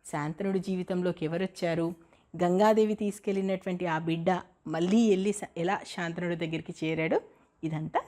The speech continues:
నెక్స్ట్ ఎపిసోడ్‌లో చూద్దాం. నేను మహాభారతం ఉన్నది ఉన్నట్టు చెప్తున్నాను. మీకు నచ్చితే ఆశీర్వదించండి. ఇప్పటి వరకు మహాభారతంలో ఏం జరిగిందో తెలుసుకోవాలనుకుంటే మన ఛానల్లో ప్లేలిస్ట్‌లోకి వెళ్తే మహాభారతం ప్లేలిస్ట్ ఉంది, మీరు చూడొచ్చు.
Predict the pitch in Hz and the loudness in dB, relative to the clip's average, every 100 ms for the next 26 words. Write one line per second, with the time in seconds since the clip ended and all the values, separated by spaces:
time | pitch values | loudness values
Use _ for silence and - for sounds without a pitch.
0 | - 427 415 - 143 - - - - - | -4 -4 -2 -6 -8 -10 -12 -12 -14 4
1 | 247 262 240 208 240 208 196 226 196 170 | 8 10 10 10 8 8 6 4 4 6
2 | 196 196 170 175 214 196 165 - 165 165 | 6 6 6 2 2 2 0 -4 -2 4
3 | 311 466 - - 185 180 175 160 - 226 | 4 4 -2 2 4 8 6 4 4 6
4 | 202 185 - 175 175 165 - 165 285 254 | 8 6 2 0 0 -2 0 2 4 4
5 | 226 208 196 202 196 170 170 165 - 175 | 4 4 4 6 4 4 4 4 2 -2
6 | 170 165 170 170 165 165 160 160 - 170 | 2 4 6 6 4 2 0 -4 -2 0
7 | 170 160 185 - 523 - - - 160 180 | 0 -2 4 6 6 2 -14 -2 6 8
8 | 254 247 208 202 247 - 175 165 175 - | 10 10 8 8 6 6 2 0 -2 -6
9 | - 170 180 466 381 175 156 165 - 175 | -4 -4 2 6 6 6 4 2 0 -2
10 | 165 156 165 - 175 226 403 214 - 143 | 2 2 2 -2 2 6 8 6 4 -4
11 | 160 - - | -6 -10 -14